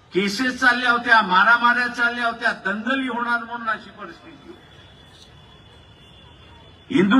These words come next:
मुसलमानाच्या दंगली शहरा-शहराप्रमाणे होणार अशी असणारी परिस्थिती होती."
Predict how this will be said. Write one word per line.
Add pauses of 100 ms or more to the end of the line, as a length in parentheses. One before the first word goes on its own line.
मुसलमानाच्या
दंगली
शहरा-शहराप्रमाणे
होणार (400)
अशी
असणारी (100)
परिस्थिती
होती."